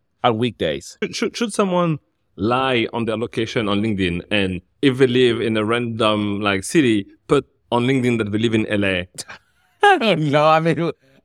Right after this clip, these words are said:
Speaker 1: I mean, I guess that's technically, I guess if you're, like, recruiting from that time, I don't know the benefits of just saying you're from L A if you're not from L A.
Speaker 2: Just to, to appear as, you know, you're in the scene, right?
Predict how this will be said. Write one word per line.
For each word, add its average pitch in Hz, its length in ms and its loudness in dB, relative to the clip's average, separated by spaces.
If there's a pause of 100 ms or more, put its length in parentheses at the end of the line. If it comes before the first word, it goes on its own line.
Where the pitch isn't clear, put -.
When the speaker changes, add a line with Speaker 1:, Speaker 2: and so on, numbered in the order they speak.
Speaker 1:
I 147 40 -2
mean, 190 140 4
I 196 60 4
guess 180 200 2
that's 185 220 4
technically, 180 360 2
I 156 40 4
guess 156 180 -2
if 147 100 -2
you're, 151 120 2
like, 147 100 0
recruiting 147 560 0
from 185 180 -4
that 185 200 0
time, 175 320 -4
I 160 60 0
don't 170 180 -6
know 156 260 2 (520)
the 123 320 0
benefits 135 520 2
of 127 100 -8
just 123 200 -6
saying 135 240 -2
you're 127 100 -4
from 120 220 -6
L 113 160 -4
A 113 80 0
if 110 100 -12
you're 107 80 -6
not 110 160 -2
from 104 180 -6
L 95 160 -2
A. 104 200 -2 (240)
Speaker 2:
Just 311 240 4
to, 247 140 0
to 175 120 0
appear 185 480 2
as, 147 320 0
you 143 80 -2
know, 147 120 0
you're 135 180 2
in 143 100 2
the 127 100 2
scene, 127 340 2
right? 95 260 0